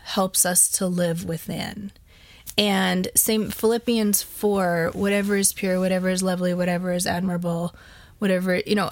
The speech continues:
if anything is excellent or praiseworthy, think about these things." Don't just think about the things that are excellent or praiseworthy. Think about the God who gave you the excellent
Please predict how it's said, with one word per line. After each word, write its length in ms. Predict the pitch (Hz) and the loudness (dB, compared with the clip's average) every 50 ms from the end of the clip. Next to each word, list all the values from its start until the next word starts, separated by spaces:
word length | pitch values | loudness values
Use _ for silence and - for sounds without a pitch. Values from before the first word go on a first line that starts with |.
| - - - - - - | -4 -8 -10 -10 -4 -2
if 120 | 202 196 | 0 2
anything 320 | 240 247 262 269 254 254 | 2 2 4 2 2 2
is 140 | 247 233 - | 2 2 2
excellent 400 | 220 214 208 - - 214 208 196 | 2 2 2 0 0 2 2 2
or 40 | 185 | 0
praiseworthy, 460 | 190 - 196 190 190 202 185 185 185 | 0 0 2 2 2 2 2 0 2
think 160 | - 214 208 | 2 2 0
about 220 | 214 202 175 170 - | 2 2 0 0 0
these 180 | 190 185 - | 2 2 2
things." 240 | - 190 185 185 - - - - - - - - | 2 2 0 -2 -2 -4 -8 -14 -20 -6 0 2
Don't 240 | 277 302 359 370 | 2 2 2 4
just 240 | - 427 403 - - | 4 4 4 4 2
think 180 | - 285 302 294 | 2 0 2 2
about 220 | 294 226 214 214 | 4 2 4 2
the 100 | - 220 | 2 0
things 260 | 214 - 240 247 233 | 2 2 2 2 2
that 120 | 226 226 220 | 2 2 0
are 60 | - | 2
excellent 400 | - 214 220 - - - 220 196 | 2 2 2 2 2 2 2 0
or 60 | 185 180 | 0 0
praiseworthy. 640 | - 220 208 214 202 202 196 185 185 180 190 196 - - - - - - - - - - | 2 2 2 2 2 2 0 0 0 0 -2 -4 -8 -12 -20 -20 -20 -20 -20 -20 -20 -14
Think 360 | - - - - 277 302 - | -14 -2 2 2 2 4 2
about 320 | 392 349 320 285 269 - - | 2 2 4 2 2 0 0
the 280 | - 208 180 175 165 - - | 0 0 0 0 -4 -6 -2
God 720 | - 208 208 214 233 233 220 202 180 165 165 170 175 185 - - - - - | 0 0 2 2 2 2 2 2 2 2 0 0 -2 -4 -8 -14 -18 -4 0
who 300 | 220 214 196 180 180 185 | 0 2 2 0 -2 -2
gave 460 | - 202 220 240 262 277 285 247 202 - | 0 2 2 4 4 2 2 0 0 -2
you 280 | 175 170 170 170 160 - - - | -2 -2 -2 -4 -6 -10 -6 -2
the 160 | 214 214 - - | -2 0 2 2
excellent 760 | 202 226 233 - - - - 247 226 220 214 208 208 - | 2 2 2 2 2 2 2 2 2 2 0 0 0 -2